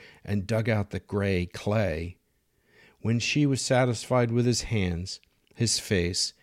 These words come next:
his neck, she brushed his hair. The hair would have to be cut, but not today. Carlos asked,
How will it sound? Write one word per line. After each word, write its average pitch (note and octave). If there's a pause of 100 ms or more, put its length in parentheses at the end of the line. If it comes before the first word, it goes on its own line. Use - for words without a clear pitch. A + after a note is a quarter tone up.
his A#2
neck, F#2 (260)
she -
brushed F#2
his -
hair. E2+ (960)
The G2
hair G2+
would F#2+
have G2
to -
be G#2+
cut, E2+ (420)
but D2+
not F2
today. E2+ (960)
Carlos G2
asked, F2